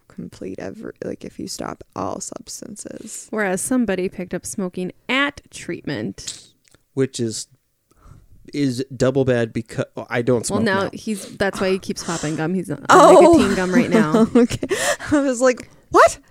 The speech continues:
Speaker 1: <laughs>
Speaker 3: Well, but the, the, the shitty thing was the biggest breakthroughs I had were at the, on these smoke breaks. So my
Speaker 1: Oh.
Speaker 3: brain automatically associated these positive things. This,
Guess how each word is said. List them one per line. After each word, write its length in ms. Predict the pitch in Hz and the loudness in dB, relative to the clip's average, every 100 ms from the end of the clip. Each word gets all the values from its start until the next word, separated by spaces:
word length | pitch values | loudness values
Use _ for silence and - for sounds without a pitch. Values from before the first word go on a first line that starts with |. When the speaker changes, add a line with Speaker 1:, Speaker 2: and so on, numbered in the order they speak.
| - | -4
Speaker 1:
<laughs> 1040 | - 392 - 403 - - - - - - - | 6 6 8 2 2 -2 -4 -18 -20 -14 0
Speaker 3:
Well, 160 | 135 | 2
but 240 | 127 131 127 - - - | 4 0 -2 -20 -20 -6
the, 240 | 127 120 | 0 0
the, 260 | 113 117 113 _ _ _ - | 0 -2 -4 _ _ _ -10
the 580 | 113 107 107 107 113 - _ | -4 -4 -4 -8 -12 -16 _
shitty 480 | - - 139 139 120 | -16 -8 -4 -4 -4
thing 260 | - 113 110 | -6 -6 -6
was 380 | 107 107 110 - - | -6 -6 -8 -14 -8
the 140 | 117 | -8
biggest 600 | 104 - 117 120 127 - | -8 -4 -2 0 -2 -4
breakthroughs 600 | - 107 110 123 123 120 | -6 -4 -4 -2 -2 -2
I 60 | 107 | -8
had 460 | - 104 104 110 131 _ - | -10 -14 -10 -10 -10 _ -14
were 560 | 117 131 110 104 101 - | -12 -8 -6 -4 -8 -10
at 240 | 117 - | -16 -10
the, 280 | 104 101 104 _ - | -8 -8 -10 _ -16
on 160 | 107 | -12
these 180 | 107 107 | -12 -10
smoke 320 | - 117 117 | -8 -6 -6
breaks. 380 | - - - - _ _ _ _ 170 | -10 -16 -18 -20 _ _ _ _ -12
So 140 | 170 113 | -4 -2
my 140 | 107 | -2
Speaker 1:
Oh. 20 | |
Speaker 3:
brain 340 | 104 113 113 110 | -2 -2 -2 -2
automatically 640 | 107 110 107 110 107 104 | -2 -4 -4 -4 -4 -6
associated 680 | 101 - 110 104 - 101 101 | -6 -4 -2 -2 -4 -4 -6
these 180 | 104 101 | -8 -14
positive 640 | - - 101 101 104 101 | -12 -8 -8 -6 -6 -8
things. 640 | - 104 101 101 101 - - _ _ _ _ | -8 -8 -8 -10 -12 -14 -16 _ _ _ _
This, 440 | 123 113 104 - | -6 -4 -4 -8